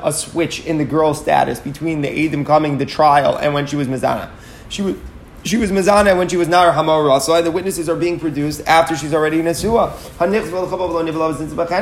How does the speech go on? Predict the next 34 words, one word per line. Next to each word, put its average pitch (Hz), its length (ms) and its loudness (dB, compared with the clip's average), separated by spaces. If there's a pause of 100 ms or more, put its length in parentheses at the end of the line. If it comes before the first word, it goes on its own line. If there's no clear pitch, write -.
(200)
Normally 196 320 2
a 165 60 0
woman 160 480 -2
who 147 160 -2
does 143 220 0
Chuppah, 160 520 0
even 175 120 -6
if 165 80 -6
she 147 60 -12
didn't 160 200 -6
have 131 180 -4
Bia 151 180 2 (160)
with 139 160 -4
her 135 100 2
husband, 151 220 2
as 123 100 -4
soon 170 140 -6
as 160 80 -6
she 151 80 -8
does 131 180 -4
Chuppah, 147 280 -4
as 143 60 -6
soon 165 120 -6
as 170 100 -6
she's 147 180 -8
in 143 60 -4
Nesua, 131 520 -2 (260)
the 147 80 -2
adultery 160 460 0
happens. 131 420 -4
How 147 200 2
is 165 100 -4
she 143 100 -10
punished? 131 420 -4